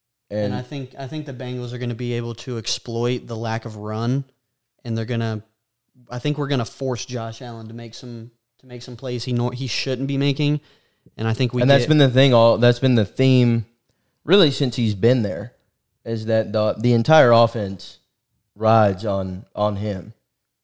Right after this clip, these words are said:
Speaker 2: Even getting outside of the pocket and running, like, the run game, nine times out of ten,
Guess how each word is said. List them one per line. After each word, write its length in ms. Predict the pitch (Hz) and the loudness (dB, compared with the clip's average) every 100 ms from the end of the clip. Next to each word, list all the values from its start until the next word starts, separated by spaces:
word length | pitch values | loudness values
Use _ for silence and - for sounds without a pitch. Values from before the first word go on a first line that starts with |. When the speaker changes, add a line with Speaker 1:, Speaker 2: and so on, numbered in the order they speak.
| _ _ | _ _
Speaker 2:
Even 260 | 110 135 127 | 0 2 2
getting 260 | 117 113 104 | 2 0 2
outside 360 | 120 127 123 | 2 2 2
of 80 | 113 | 0
the 60 | 98 | 0
pocket 400 | 113 104 104 - | 0 0 -2 -4
and 240 | 92 92 | -6 -4
running, 440 | 107 117 104 95 101 | -2 -2 -4 -10 -10
like, 200 | 101 - | -10 -8
the 80 | 101 | -12
run 360 | 95 117 170 | -2 0 2
game, 440 | 139 120 95 76 - | 0 -4 -6 -14 -20
nine 320 | 123 110 104 98 | -14 -8 -6 -4
times 300 | 104 98 104 | -6 -8 -8
out 180 | 101 | -10
of 60 | 98 | -10
ten, 320 | 107 95 95 | -10 -8 -10